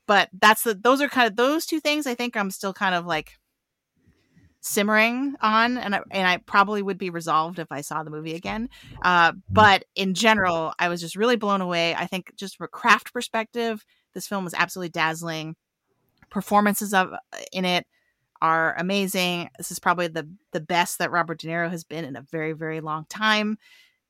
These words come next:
Speaker 1: Lily Gladstone, let's give her, I don't, I will talk Oscars at the very end, but I wanna give her an Oscar <laughs> for this for sure.
Speaker 2: <laughs>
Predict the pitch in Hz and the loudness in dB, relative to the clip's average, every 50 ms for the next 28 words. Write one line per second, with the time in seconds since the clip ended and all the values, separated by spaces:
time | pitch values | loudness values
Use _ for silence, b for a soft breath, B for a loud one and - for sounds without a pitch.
0 | _ _ _ _ _ _ - 202 208 214 208 185 220 208 202 202 - - 214 196 | _ _ _ _ _ _ -4 -2 0 0 0 2 4 4 4 2 2 0 0 0
1 | 190 185 180 170 165 185 185 - - 208 196 208 208 196 190 185 185 170 - - | 0 0 -2 -4 -6 -8 -8 -6 -4 -4 -4 -2 0 0 2 2 0 0 2 2
2 | 190 202 214 196 - - 233 233 233 254 - - 247 240 - 208 214 214 - - | 2 2 2 0 2 2 4 4 4 2 4 6 6 6 8 6 4 4 4 0
3 | 214 208 214 - 214 196 196 220 214 202 196 190 262 254 247 247 240 226 220 - | -8 -8 -6 -2 -2 -2 0 0 0 0 0 2 2 4 4 4 4 2 0 0
4 | 214 175 180 196 226 247 247 254 254 277 294 311 269 214 196 208 - - - 294 | 2 4 6 6 6 6 6 6 6 4 4 6 6 8 8 8 6 6 6 4
5 | 262 - - - - 320 320 - - 381 381 - - - 349 - - - 302 254 | 4 4 4 4 6 6 6 6 6 2 2 2 0 -10 -10 -8 -4 0 0 2
6 | 226 226 262 - - 151 143 - - 151 233 202 208 214 233 247 - 214 | 4 2 2 4 4 4 4 4 4 4 4 6 6 4 2 0 -2 -8